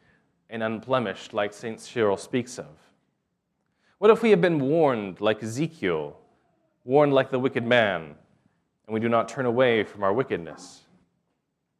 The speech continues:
Let us cast out those fears. Let us draw away from those worries.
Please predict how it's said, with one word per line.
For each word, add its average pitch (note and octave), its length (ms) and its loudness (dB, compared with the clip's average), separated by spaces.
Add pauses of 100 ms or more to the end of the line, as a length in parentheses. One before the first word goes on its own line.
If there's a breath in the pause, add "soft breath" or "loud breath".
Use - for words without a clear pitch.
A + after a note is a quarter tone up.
(1120)
Let D#3+ 100 -4
us E3+ 140 -4
cast - 480 -14
out C3 320 -4
those G#2 240 -4
fears. E2 680 -12 (1300)
Let D#3+ 140 4
us D#3 140 0
draw D#3 220 8
away C3 540 2
from A2 280 -14
those G#2 280 -2
worries. F#2 680 -4